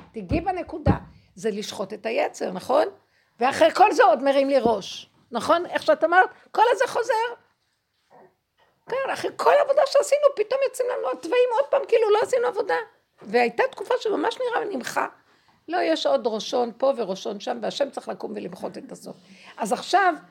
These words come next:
השם אומר, "אני צריך לרדת, תנו לי את הגולם, תנו לי בני אדם בלי רגש, בלי תודה, בלי הבנה, בלי השגה." וזה קשה, יש לנו ילדים קטנים, יש לנו עולם. אתם יודעים מה? תתמסרו. ובמצרים זה היה אותו דבר. הוא גזר עליהם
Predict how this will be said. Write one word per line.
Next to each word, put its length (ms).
השם 200
אומר, 240
"אני 180
צריך 200
לרדת, 400
תנו 160
לי 200
את 60
הגולם, 720
תנו 240
לי 140
בני 260
אדם 260
בלי 180
רגש, 320
בלי 180
תודה, 300
בלי 200
הבנה, 280
בלי 180
השגה." 360
וזה 160
קשה, 220
יש 120
לנו 160
ילדים 260
קטנים, 180
יש 100
לנו 180
עולם. 260
אתם 120
יודעים 260
מה? 200
תתמסרו. 800
ובמצרים 580
זה 100
היה 140
אותו 220
דבר. 300
הוא 440
גזר 240
עליהם 300